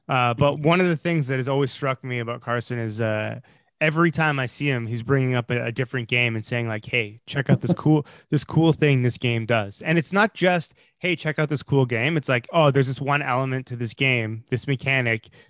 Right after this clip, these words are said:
that's gonna be, you're gonna love it," you know? And so he was very focused on, on how the games work and how they operate. And I knew immediately that, uh, you know, that's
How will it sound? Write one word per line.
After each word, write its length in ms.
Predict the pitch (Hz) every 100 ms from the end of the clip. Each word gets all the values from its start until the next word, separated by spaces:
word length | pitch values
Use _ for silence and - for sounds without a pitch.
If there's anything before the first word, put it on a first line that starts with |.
| _
that's 200 | 131 117
gonna 200 | 143 131
be, 380 | 120 123 123 - -
you're 140 | 139
gonna 180 | 139 127
love 200 | 117 113
it," 140 | 113 _ _ _ _
you 100 | 127
know? 160 | 120 139
And 120 | 151
so 80 | 151
he 80 | 143
was 120 | 123
very 380 | 117 151 165 160
focused 480 | - 165 - 143 131
on, 280 | 113 113 - - _ _
on 260 | 139 127 120
how 260 | 110 127 127
the 100 | 123
games 340 | 123 123 113
work 200 | 120 117
and 100 | 120
how 100 | 117
they 140 | 110
operate. 360 | 110 123 117 110
And 120 | 113
I 80 | 117
knew 180 | 131 139
immediately 640 | 120 127 123 117 110 107
that, 340 | 113 110 107 - -
uh, 380 | 113 107 110 107 _ _ _ _
you 120 | 127
know, 140 | 113 107
that's 320 | 123 117 -